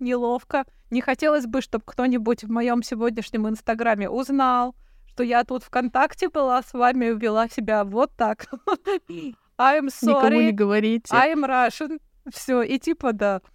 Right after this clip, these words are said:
Speaker 1: И села обратно на моторную лодку, налила себе игристого и, а, э, освобождённая,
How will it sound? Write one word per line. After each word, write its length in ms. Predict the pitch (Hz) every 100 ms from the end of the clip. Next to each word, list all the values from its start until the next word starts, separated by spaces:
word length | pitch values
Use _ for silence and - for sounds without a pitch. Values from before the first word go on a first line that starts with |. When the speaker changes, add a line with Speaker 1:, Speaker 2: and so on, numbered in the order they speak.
| _ - - _ - - -
Speaker 1:
И 120 | 302
села 320 | - 262 254
обратно 640 | 208 202 196 190 170 175 185
на 140 | 175
моторную 480 | 170 170 180 175 175
лодку, 360 | 285 - 349 277
налила 400 | 202 190 180 180
себе 560 | 170 170 180 175 170
игристого 720 | - 190 269 - - 233 226 202
и, 320 | - 233 233
а, 560 | 185 - 185 175 175 - _
э, 180 | 196 180 - - _ _ _ _
освобождённая, 1400 | 247 - 262 254 269 - - 269 254 226 202 165 165